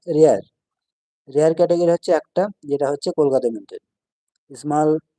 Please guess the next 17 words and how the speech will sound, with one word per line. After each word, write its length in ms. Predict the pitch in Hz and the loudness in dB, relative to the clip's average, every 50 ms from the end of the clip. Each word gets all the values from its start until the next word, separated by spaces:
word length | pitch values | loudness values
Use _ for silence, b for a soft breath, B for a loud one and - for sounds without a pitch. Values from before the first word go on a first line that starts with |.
| _ _ _ | _ _ _
ফ্যামিলি 280 | 147 143 147 151 156 151 | -8 -6 -4 -4 -4 0
যে 120 | 143 151 147 | 2 2 2
কয়েনটা, 360 | - 143 143 135 123 117 113 - _ _ _ _ _ _ _ _ _ _ _ _ _ | 2 0 -6 -6 -6 -8 -10 -10 _ _ _ _ _ _ _ _ _ _ _ _ _
সাল 200 | _ - 135 135 135 | _ -4 -2 0 0
হচ্ছে 200 | 143 143 143 - 156 | 0 0 0 -2 -2
উনিশশো 300 | 147 151 143 - 180 165 | -2 -2 -4 -6 -8 -6
সাতাশি। 440 | - 151 143 - 139 120 - 113 - - _ _ _ _ _ _ _ _ _ _ _ _ _ _ _ _ | -4 -4 -2 -2 -2 -4 -4 -8 -16 -16 _ _ _ _ _ _ _ _ _ _ _ _ _ _ _ _
তো 100 | - 131 131 147 | -12 -8 -2 -2
এই 140 | 156 165 | 0 0
কয়েনটা 340 | 160 165 156 156 160 165 - 180 | 0 0 0 0 0 -2 -4 -4
কিন্তু 280 | - 170 - - 196 202 233 - _ _ _ _ _ _ _ - | -4 -6 -6 -4 -2 -2 -2 -4 _ _ _ _ _ _ _ -2
কলকাতা 360 | 160 156 151 143 160 156 160 160 | 0 0 2 2 2 4 4 2
মিন্টের 260 | 160 160 160 160 160 | 2 0 -4 -6 -4
কয়েনটা 300 | - 156 151 156 - 165 | -2 -2 -2 -2 -2 -4
একটু 180 | 160 - - 190 185 | -4 -4 -4 -8 -4
রেয়ার 280 | - 151 151 156 156 151 | 0 2 4 6 6 4
আছে 200 | 156 - - | 2 0 0